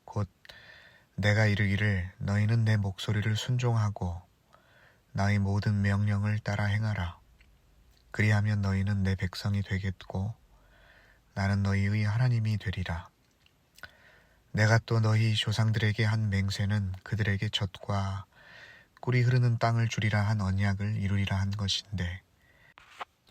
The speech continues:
오늘이 그것을 증언하느니라 하라." 하시기로, 내가 대답하여 이르되, "아멘, 여호와여." 하였노라. 여호와께서 내게 이르시되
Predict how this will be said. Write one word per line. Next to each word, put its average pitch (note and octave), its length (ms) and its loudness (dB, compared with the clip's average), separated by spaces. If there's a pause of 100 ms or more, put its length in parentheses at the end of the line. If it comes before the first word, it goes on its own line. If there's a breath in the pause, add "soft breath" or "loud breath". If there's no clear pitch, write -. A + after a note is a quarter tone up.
(1040 soft breath)
오늘이 A#2+ 360 4
그것을 A#2+ 560 0
증언하느니라 A#2 1120 2 (100)
하라." F#2 380 -6 (440)
하시기로, G2 600 -2 (920 loud breath)
내가 A2 240 6
대답하여 G#2+ 640 2
이르되, F#2+ 500 -4 (720 loud breath)
"아멘, G2+ 540 2 (160)
여호와여." G#2 720 2 (240)
하였노라. G#2 580 -4 (1400 loud breath)
여호와께서 A#2+ 1040 6
내게 G#2+ 300 4
이르시되 G#2 720 0